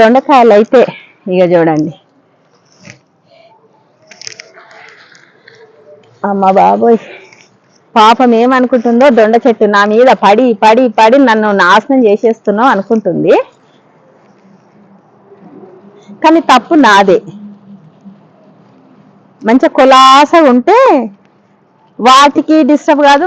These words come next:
మనకు డిస్టర్బ్ కాదు. ఇక ఒకదాని మీద వారు దేవుడో, ఇక్కడైతే కుప్పలే చూడండి చెయ్యిలకు ఎట్లా తగులుతున్నాయి. నిజంగా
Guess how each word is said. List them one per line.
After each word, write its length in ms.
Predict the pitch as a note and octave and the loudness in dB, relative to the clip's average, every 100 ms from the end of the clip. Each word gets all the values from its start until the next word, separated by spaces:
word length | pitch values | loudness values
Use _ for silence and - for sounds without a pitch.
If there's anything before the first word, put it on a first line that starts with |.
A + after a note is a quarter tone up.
| D#4 | 0
మనకు 260 | A#3+ C4 D4 | 0 -2 -2
డిస్టర్బ్ 340 | B3 - G#3 F3+ E3+ | -4 -4 -6 -2 -2
కాదు. 200 | D3+ C#3+ A#2 - _ F3 | -2 -4 -8 -10 _ -6
ఇక 80 | G3+ A3+ A3 | -2 0 2
ఒకదాని 460 | A3+ A#3+ B3 C#4 C4+ | 2 2 2 0 0
మీద 120 | F#3 F3+ | -2 0
వారు 280 | F3 F3 G3+ G#3+ | 0 2 2 2
దేవుడో, 360 | A#3 B3 C4 C4 B3 G#3+ | 4 4 4 2 2 0
ఇక్కడైతే 640 | G3+ - G#3 G3+ G#3+ B3+ A3 A#3 D#4 F#4+ - _ - - _ _ - | -2 -2 0 0 0 0 2 4 2 -2 -10 _ -20 -20 _ _ -8
కుప్పలే 420 | G#3 - D4 C#4+ A#3 | -6 -2 2 2 2
చూడండి 300 | A3 F#3+ F#3 | 2 0 0
చెయ్యిలకు 340 | G#3 G3+ A#3+ A3+ | 0 2 2 -2
ఎట్లా 160 | F#3 G#3 | -2 0
తగులుతున్నాయి. 760 | A3 G#3+ F#3+ G3 F3+ F3 G3 F#4+ A#4 _ _ _ - _ - - _ - - - _ - _ _ _ - - _ _ _ _ - - _ - - _ B3+ C#4+ | 2 2 0 -2 -4 -4 -2 -4 -4 _ _ _ -20 _ -20 -20 _ -20 -20 -20 _ -20 _ _ _ -20 -20 _ _ _ _ -20 -20 _ -20 -20 _ 0 2
నిజంగా 420 | D4 C#4 D#4+ | 2 0 -2